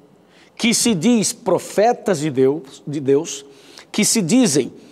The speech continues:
é, porta-vozes de Deus, mas na verdade são falsos profetas.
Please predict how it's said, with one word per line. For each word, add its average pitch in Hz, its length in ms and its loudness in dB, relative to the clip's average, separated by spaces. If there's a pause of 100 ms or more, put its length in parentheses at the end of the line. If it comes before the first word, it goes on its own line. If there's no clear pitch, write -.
(180)
é, 160 180 2
porta-vozes 180 1080 0
de 139 120 -2
Deus, 160 600 -8 (560)
mas 165 220 -2
na 180 80 0
verdade 165 340 0
são 185 220 -2
falsos 208 880 -2
profetas. - 880 -10